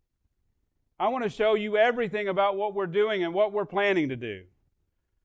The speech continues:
It's far-fetched, right? But God has allowed you to enter his throne room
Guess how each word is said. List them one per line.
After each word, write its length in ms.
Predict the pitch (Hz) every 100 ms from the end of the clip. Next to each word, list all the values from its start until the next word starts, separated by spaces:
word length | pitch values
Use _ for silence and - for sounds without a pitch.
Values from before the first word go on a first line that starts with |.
| _ _ _ _
It's 120 | - -
far-fetched, 680 | 208 180 202 202 120 -
right? 380 | 127 127 165 147 _ _ _ _ _ _ _ _ _ _ _ -
But 360 | 156 175 147
God 320 | 143 208 269 254
has 160 | 190
allowed 480 | 185 180 214 233 190
you 80 | 208
to 120 | 190
enter 440 | 170 214 214 226
his 200 | 202 180
throne 460 | - 208 233 254 214
room 380 | 165 156 151